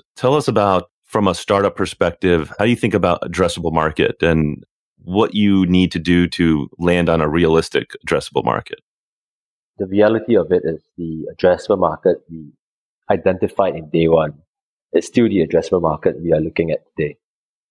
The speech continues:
Speaker 2: And thankfully, this addressable market is huge, with huge amounts of tailwinds from e-commerce growth and arguably no substitute for that.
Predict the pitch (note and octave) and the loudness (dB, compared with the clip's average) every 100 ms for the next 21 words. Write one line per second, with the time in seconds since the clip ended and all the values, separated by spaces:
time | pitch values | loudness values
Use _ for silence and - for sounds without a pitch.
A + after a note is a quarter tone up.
0 | E2 E2 D#2+ D#2 D2+ _ _ _ _ _ | 0 0 0 -4 -14 _ _ _ _ _
1 | G2+ G#2 G#2 A#2 G#2 G#2 G2 G2 - E2 | -2 -2 -2 0 2 2 2 -2 0 0
2 | - F2+ D#2+ D2 E2+ - - A#2+ - - | 0 0 -2 0 -2 -2 0 0 0 -8
3 | - _ _ _ _ E2+ D#2+ - - _ | -14 _ _ _ _ -4 -4 -6 -20 _
4 | _ - - G#2+ G#2 F2 F2 E2+ - D#2 | _ -6 0 0 0 0 2 2 -2 -4
5 | - F2+ F2 E2 F2 C3 - - - E2 | -2 0 0 2 0 -2 -6 -12 -4 -4
6 | - F#2 G#2 F2 E2+ - E2 G2+ A#2+ _ | -4 -6 -4 -2 -4 -4 0 0 0 _
7 | _ _ _ _ - F#2 F#2 F2+ D#2+ C#2 | _ _ _ _ -2 2 2 0 -6 -18
8 | _ _ _ _ _ - G#2 B2 C#3 C#3 | _ _ _ _ _ -6 -2 0 0 0
9 | C3+ A#2+ A2 A2 - - - G2+ F#2+ - | 2 2 2 0 -2 -4 -4 0 0 0
10 | - - | -2 -2